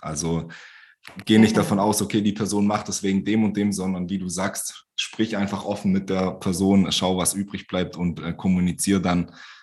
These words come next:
Speaker 1: ähm, dein eigenes Befinden in der Situation. Ähm,
Speaker 2: Ja.
Speaker 1: das, das hilft auf jeden Fall sehr.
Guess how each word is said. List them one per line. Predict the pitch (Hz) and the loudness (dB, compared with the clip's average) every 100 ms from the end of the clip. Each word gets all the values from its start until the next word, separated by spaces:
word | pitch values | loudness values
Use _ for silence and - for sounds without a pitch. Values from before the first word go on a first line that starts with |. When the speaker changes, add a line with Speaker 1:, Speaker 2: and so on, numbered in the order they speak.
| _ 90 | _ -6
Speaker 1:
ähm, | 85 82 82 82 - - _ - - - - | 0 2 0 -2 -14 -20 _ -16 -16 -16 -4
dein | 85 92 87 | 0 0 0
eigenes | 85 90 90 - | -2 0 0 0
Befinden | 90 - 95 98 80 | -6 0 2 2 0
in | 78 | -6
der | 78 | -6
Situation. | 76 - 82 71 - 82 87 - - _ - | -8 -8 -10 -6 -4 -2 -4 -8 -20 _ -10
Ähm, | 80 78 | -6 -4
Speaker 2:
Ja. | 78 71 | -4 -6
Speaker 1:
das, | 85 78 - | -10 -10 -10
das | - 82 - - | -8 -6 -8 -6
hilft | 90 92 85 | -4 -4 -4
auf | 82 | -6
jeden | 82 80 | -4 -4
Fall | - 76 | -6 -8
sehr. | 71 85 | -4 -4